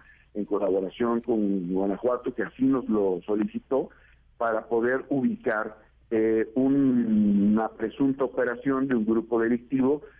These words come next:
que podría estar trabajando en el tráfico de personas indocumentadas con sede en Doctor Arroyo, Nuevo León.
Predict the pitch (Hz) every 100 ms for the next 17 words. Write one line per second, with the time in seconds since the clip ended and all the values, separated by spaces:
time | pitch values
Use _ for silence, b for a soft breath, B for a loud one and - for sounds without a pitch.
0 | B - - 113 110 123 196 233 156 117
1 | - - 123 123 - 135 113 104 117 113
2 | 117 123 104 110 110 - 113 120 107 -
3 | 95 113 107 107 113 110 117 135 123 120
4 | 123 117 127 - 107 92 110 110 107 101
5 | 92 107 107 104 104 104 101 92 85 76
6 | -